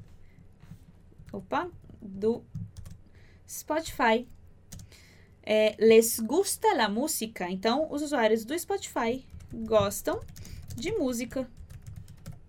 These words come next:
Né? O aplicativo aí, Spotify, é um aplicativo de música, então os usuários, as pessoas que usam o Spotify são pessoas que gostam de música. Perfeito.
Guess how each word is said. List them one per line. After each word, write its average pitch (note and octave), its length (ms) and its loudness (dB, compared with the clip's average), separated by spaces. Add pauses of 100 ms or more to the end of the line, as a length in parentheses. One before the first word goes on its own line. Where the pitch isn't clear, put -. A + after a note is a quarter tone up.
(340)
Né? D4 220 -4
O C4 40 0
aplicativo A#3 600 0
aí, A#3 140 4
Spotify, C4+ 680 0
é F4+ 60 0
um C4 40 0
aplicativo A3+ 600 -4
de A#3 160 -8
música, D#4 460 -2
então F4 360 -4 (380)
os D#4+ 140 0
usuários, A#3 460 2
as G3+ 120 -6
pessoas C4 340 -2
que G4+ 140 4
usam C#4+ 240 2
o D4 60 -4
Spotify D4 500 -2
são C4+ 140 -6
pessoas A3+ 360 -2
que G#4 180 -2 (340)
gostam G#3+ 440 0
de A#3+ 120 0
música. F#3+ 480 -8 (840)
Perfeito. - 800 2